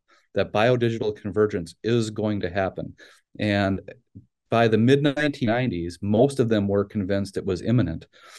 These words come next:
and even more so now. So we, we, we now actually have people predicting, very serious people predicting, that we're going to make this transition sometime between twenty thirty to twenty forty-five, and have a term for it.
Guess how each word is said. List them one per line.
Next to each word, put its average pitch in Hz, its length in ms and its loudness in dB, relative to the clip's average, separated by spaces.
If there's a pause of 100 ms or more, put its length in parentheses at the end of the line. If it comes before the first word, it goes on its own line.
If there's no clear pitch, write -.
(200)
and 92 460 0
even 107 240 2
more 131 260 6
so 107 240 0
now. 95 520 -2
So 92 240 -6
we, 101 180 -4
we, 101 320 -6
we 107 120 0
now 113 340 4
actually 113 320 -4
have 98 340 0
people 104 300 -6
predicting, 98 600 -2 (420)
very 127 240 4
serious 139 380 4
people 104 300 0
predicting, 101 460 0
that 95 160 2
we're 113 120 2
going 127 200 0
to 110 220 0
make 107 240 -2
this 101 160 -2 (440)
transition 101 440 -4
sometime 135 420 0
between 117 400 0 (380)
twenty 123 300 2
thirty 117 320 2
to 104 100 2 (720)
twenty 107 320 -10
forty-five, 98 720 0
and 92 120 -6
have 110 80 -4
a 104 40 0
term 156 340 2
for 90 240 -2
it. 87 140 -6